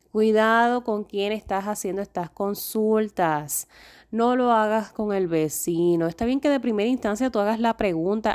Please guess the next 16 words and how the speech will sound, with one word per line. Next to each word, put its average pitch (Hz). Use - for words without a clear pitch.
aquí 175
o 196
allá 175
y 226
a 233
lo 233
mejor 233
eso 254
te 269
ayuda 220
a -
aclarar 196
un 214
poco 196
el 220
panorama, 240